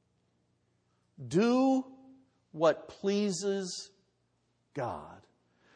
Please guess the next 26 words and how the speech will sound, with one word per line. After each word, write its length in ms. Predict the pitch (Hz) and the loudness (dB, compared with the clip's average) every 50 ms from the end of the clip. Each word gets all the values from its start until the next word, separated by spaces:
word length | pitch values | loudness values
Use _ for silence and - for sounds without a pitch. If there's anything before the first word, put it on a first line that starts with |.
| _ - _ - | _ -6 _ 6
I 120 | 180 269 | 6 6
can't 300 | - - 302 254 220 180 | 8 4 0 0 0 -2
sin 240 | - - 226 226 226 | 0 0 0 2 2
against 300 | 214 190 196 208 185 - | 2 2 2 2 2 2
my 140 | 202 190 175 | 2 2 2
master. 680 | 170 175 180 190 220 233 220 - - 254 254 285 285 - - - - - _ _ - | 2 2 2 4 2 2 0 -2 0 0 0 0 0 -4 -12 -20 -20 -20 _ _ -4
He 100 | 240 240 | -4 -2
trusts 440 | - 330 311 269 247 - - - - | 4 6 8 8 8 6 4 -2 -4
me. 200 | 139 107 101 - - - _ _ _ _ _ _ _ - - | -4 -4 -4 -6 -12 -20 _ _ _ _ _ _ _ -2 8
I 140 | - 226 339 | 10 10 10
can't 300 | - 339 330 285 240 - | 10 8 6 6 4 2
sin 220 | - - 247 240 | 2 2 2 2
against 320 | 226 190 233 220 - - 202 | 2 2 2 0 0 0 0
my 160 | 190 170 147 | 0 0 2
God. 540 | 123 127 156 156 170 196 247 277 320 339 311 - - - - - _ _ _ _ _ | 6 8 10 10 12 10 8 6 4 2 -2 -8 -16 -20 -20 -20 _ _ _ _ _
I 80 | - 403 | -4 2
can't 300 | - - 392 349 330 302 | 6 8 8 8 8 6
do 200 | 349 349 370 370 | 8 10 10 12
that. 500 | 349 302 269 214 165 127 127 - - - - - - - - _ _ _ _ _ _ _ _ _ _ _ _ _ _ _ _ _ _ _ _ _ _ _ _ _ _ _ _ _ _ _ _ _ _ _ _ _ _ _ _ _ _ _ _ _ _ _ _ _ _ _ _ _ _ _ _ _ _ _ _ _ _ _ _ _ _ _ _ _ - - 156 | 12 12 12 12 12 12 10 4 -6 -16 -18 -20 -20 -20 -20 _ _ _ _ _ _ _ _ _ _ _ _ _ _ _ _ _ _ _ _ _ _ _ _ _ _ _ _ _ _ _ _ _ _ _ _ _ _ _ _ _ _ _ _ _ _ _ _ _ _ _ _ _ _ _ _ _ _ _ _ _ _ _ _ _ _ _ _ _ -18 -8 2
You'll 240 | 160 175 175 165 156 | 4 6 6 6 4
never 680 | 156 156 165 185 208 240 269 240 262 277 269 262 262 | 2 0 2 6 8 8 8 6 6 4 4 4 2
go 340 | 202 170 202 202 208 208 214 | 4 6 8 10 10 10 10
wrong 640 | 196 190 185 180 165 147 139 135 135 135 135 127 | 8 6 6 6 6 6 4 4 2 0 -2 0
doing 380 | 123 156 160 160 156 147 147 139 | 2 2 2 2 2 0 0 0
what's 240 | 135 139 131 135 - | 0 0 0 -2 -2
right. 400 | 135 127 113 104 95 87 82 | 0 2 2 2 2 -2 -6